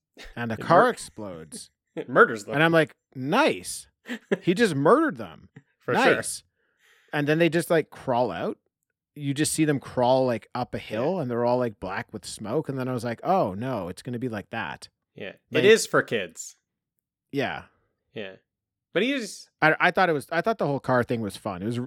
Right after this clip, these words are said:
Speaker 1: I thought it was a cool little thing to add that they had this, like, super fancy car and it could do these cool tricks because it's Lex Luthor's car.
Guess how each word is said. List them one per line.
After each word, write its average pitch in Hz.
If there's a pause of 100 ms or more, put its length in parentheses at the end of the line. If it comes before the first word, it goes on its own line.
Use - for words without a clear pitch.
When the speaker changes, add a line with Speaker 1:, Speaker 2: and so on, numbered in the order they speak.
(180)
Speaker 1:
I 160
thought 156
it 135
was 117
a 110
cool 123 (240)
little 131
thing 117
to 101
add 90
that 92
they 107
had 101
this, 104
like, 95
super 113
fancy 104
car 90 (460)
and 101 (280)
it 117
could 120
do 135
these 135
cool 143
tricks -
because 104
it's 104
Lex 117 (200)
Luthor's 135
car. -